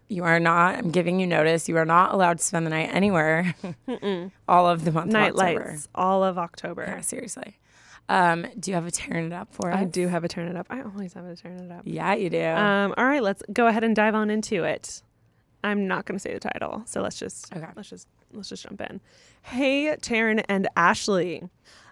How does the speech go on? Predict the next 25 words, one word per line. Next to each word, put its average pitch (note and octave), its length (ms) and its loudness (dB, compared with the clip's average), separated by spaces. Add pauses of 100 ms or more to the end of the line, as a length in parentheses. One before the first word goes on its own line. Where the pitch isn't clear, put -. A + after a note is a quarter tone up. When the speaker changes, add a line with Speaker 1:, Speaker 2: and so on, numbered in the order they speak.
(160)
Speaker 2:
I've A#3+ 220 4
been E4+ 140 2
a D#4+ 40 4
longtime C4 440 4
listener F#3 380 4
and G3 260 4
definitely A3+ 440 2
leaned G3+ 240 2
on F#3+ 140 2
this F3+ 160 0
podcast E3+ 600 -2
to G3 60 -4
get B3 220 -2
me A#3 160 -4
through F3+ 300 -2
some E3+ 340 -4
lonely F#3 580 2
work F#3+ 360 0
from B3 180 -6
home F3+ 240 0
days D#3+ 360 0
in F3+ 200 -2
a D3+ 80 -2
new F3 300 -2
city. - 500 -8